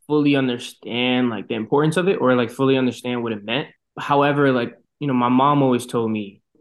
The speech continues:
"You're a student right now, and that's your most important thing. I don't care about this or that, or you wanna do this, you wanna do that. Like, your job right now is a student, so you gotta do it well." And my mom has always said,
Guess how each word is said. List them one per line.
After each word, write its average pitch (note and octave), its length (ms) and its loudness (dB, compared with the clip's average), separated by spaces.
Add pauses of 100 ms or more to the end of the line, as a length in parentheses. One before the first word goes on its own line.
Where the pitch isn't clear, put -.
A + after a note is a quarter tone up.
"You're D3+ 200 2
a E3 60 4
student C#3+ 380 2
right A2 140 -2
now, G#2 140 -6
and G#2 100 -6
that's B2 140 -6
your B2+ 100 2
most A#2+ 180 0
important A2 440 -4
thing. G2 240 -12 (680)
I B2 60 4
don't C#3+ 220 0
care C#3+ 260 4
about B2+ 520 2
this C#3 360 2
or G#2 100 -10
that, C3 360 0
or G#2 180 -6
you A2+ 140 -8
wanna A#2+ 180 -2
do A2+ 140 -4
this, B2+ 260 0
you A#2+ 80 -8
wanna A2+ 140 -6
do G#2+ 100 -6
that. A2+ 300 -2
Like, - 240 -18
your D3 280 4
job B2 400 2
right B2+ 160 0
now C3+ 260 0
is A2+ 140 -4
a G#2+ 80 -8
student, B2 440 -2
so A2 100 -10
you A2 80 -6
gotta A2 200 -2
do G#2+ 220 -2
it F#2+ 80 -6
well." F#2+ 280 -4
And G#2+ 100 -10
my A#2 80 -6
mom A#2+ 240 0
has A2+ 180 -2
always A2 280 -2
said, - 280 -6